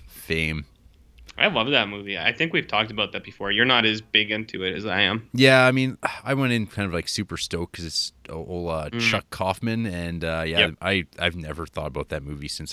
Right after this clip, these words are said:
Speaker 1: seeing it, so I don't know. And
Speaker 2: Yeah,
Speaker 1: it seems
Speaker 2: I
Speaker 1: like
Speaker 2: love
Speaker 1: no one
Speaker 2: that movie.
Speaker 1: Hmm.
Speaker 2: Maybe I'm the only one. I've, I've seen it countless times. Loved it when it came out.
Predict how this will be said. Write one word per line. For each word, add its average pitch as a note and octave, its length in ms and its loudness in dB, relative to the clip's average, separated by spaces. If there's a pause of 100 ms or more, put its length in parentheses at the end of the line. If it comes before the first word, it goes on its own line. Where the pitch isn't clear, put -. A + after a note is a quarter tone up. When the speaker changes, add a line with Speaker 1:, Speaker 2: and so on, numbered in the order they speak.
Speaker 1:
seeing D2 360 -8
it, C#2 180 -14
so C#2+ 320 -8 (720)
I E2 140 -4
don't E2 140 -2
know. E2+ 140 -2 (180)
And C3 180 2
Speaker 2:
Yeah, - 60 -4
Speaker 1:
it C3 100 -10
seems D3+ 140 0
Speaker 2:
I D#3+ 40 6
Speaker 1:
like C3 80 4
Speaker 2:
love B2+ 60 8
Speaker 1:
no B2+ 40 8
one D3+ 100 6
Speaker 2:
that A#2+ 180 2
movie. C3 320 -2 (280)
Speaker 1:
Hmm. D3+ 220 2 (960)
Speaker 2:
Maybe C#3+ 360 6
I'm C#3 160 8
the C3+ 80 6
only C3 140 6
one. B2+ 240 6
I've, B2 320 4
I've B2 140 2
seen C3 160 0
it A2+ 160 0
countless A#2+ 400 0
times. A#2 480 0 (320)
Loved A#2+ 260 4
it B2 40 2
when A#2 160 4
it A#2 100 0
came A#2 200 6
out. A#2 220 4